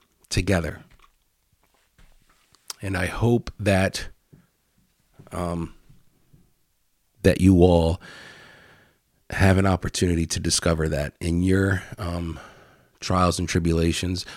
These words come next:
there's only so much you can do. Eventually, you have to accept that it has changed you and embrace it and let it become a part of you. And with that, we move on now. Episode fifty-nine. Guess who I'm talking to this week?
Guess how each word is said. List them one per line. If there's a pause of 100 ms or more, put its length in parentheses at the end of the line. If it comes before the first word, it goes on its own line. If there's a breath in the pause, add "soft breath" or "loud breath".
there's
only
so
much
you
can
do. (2250)
Eventually,
you
have
to
accept
that
it
has
changed
you
and
embrace
it (720 soft breath)
and
let
it
become
a
part
of
you. (1120)
And
with
that,
we
move
on
now. (1400 loud breath)
Episode
fifty-nine.
Guess
who
I'm
talking
to
this
week?